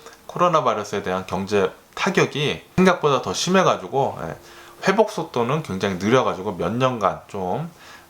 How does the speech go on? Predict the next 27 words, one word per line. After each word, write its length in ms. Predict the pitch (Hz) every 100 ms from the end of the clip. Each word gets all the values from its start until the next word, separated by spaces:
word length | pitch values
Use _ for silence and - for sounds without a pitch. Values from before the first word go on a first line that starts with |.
| -
계속 360 | - 92 90 82
이렇게 540 | 98 107 - 131 117
느린 440 | 98 98 110 110 104
속도로, 520 | 147 - 143 104 92
어, 180 | 87 85
회복이 360 | 147 147 143 139
될 160 | 95 -
거라고 280 | 87 85 104
합니다. 400 | 117 107 131 -
예, 200 | 80 82
주식이 640 | - 120 - 147 139 151 143
지금 320 | 110 110 98
미국은, 600 | 98 120 139 131 143 139
미국 300 | - 156 175
주식 260 | - 113 139
시장으로 540 | - 143 117 120 165
돈이 300 | - 117 139
너무 240 | 92 98 147
많이 240 | 147 123
들어왔죠. 640 | 104 92 85 - 135 165 - -
이게 140 | 123
어느 200 | 104 127
정도 280 | 135 131 131
조정이 480 | - 113 143 139 127
더 240 | 98 104
될 240 | 92 92
것으로 540 | 131 123 107 101 139